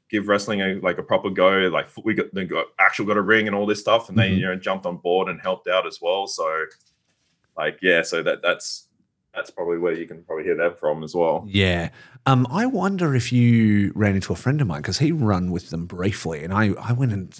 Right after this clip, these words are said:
Speaker 2: I went to this, like, house party where a lot of that crew, like, wrestled out the back, and there was a scaffold and a whole bunch of shit. He
Speaker 1: Holy sh-, yeah, yeah, yeah, yeah, yeah.
Speaker 2: Yeah, yeah.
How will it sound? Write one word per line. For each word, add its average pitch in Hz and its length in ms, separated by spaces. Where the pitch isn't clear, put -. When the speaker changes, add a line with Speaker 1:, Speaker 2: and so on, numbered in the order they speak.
Speaker 2:
I 110 60
went 123 160
to 104 80
this, 92 200
like, 87 180
house 104 420
party 123 520
where 92 600
a 90 60
lot 95 220
of 95 120
that - 160
crew, 95 220
like, 90 240
wrestled 95 380
out 95 160
the 92 80
back, 98 320
and 87 80
there 95 60
was - 100
a - 80
scaffold 92 580
and 80 120
a 95 40
whole 95 220
bunch 92 260
of 90 80
shit. 67 280
He 98 160
Speaker 1:
Holy 120 340
sh-, - 320
yeah, 101 340
yeah, 123 220
yeah, 113 220
yeah, - 0
yeah. 104 200
Speaker 2:
Yeah, 98 260
yeah. 95 220